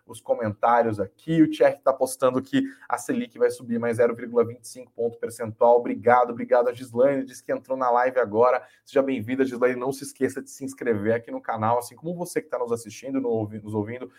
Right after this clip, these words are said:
e ainda não se inscreveu, faça como a Gislaine agora. Se inscreve e senta o dedo no like também, tá bom?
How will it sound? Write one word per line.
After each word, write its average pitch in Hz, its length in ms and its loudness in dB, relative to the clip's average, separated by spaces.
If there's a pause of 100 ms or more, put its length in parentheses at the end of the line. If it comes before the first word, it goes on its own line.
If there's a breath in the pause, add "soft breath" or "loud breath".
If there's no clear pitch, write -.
(140 soft breath)
e 120 80 -6
ainda 127 180 6
não 127 220 2
se 156 140 -4
inscreveu, 120 580 4
faça 117 380 2
como 151 200 -12
a 160 80 -4
Gislaine 139 380 -8
agora. 120 380 4 (160 loud breath)
Se - 180 -2
inscreve 123 580 2
e 131 60 -6
senta 127 380 -8
o - 20 -12
dedo 117 260 0
no 131 200 0
like 110 320 2
também, 98 480 -10
tá - 80 -20
bom? 143 280 10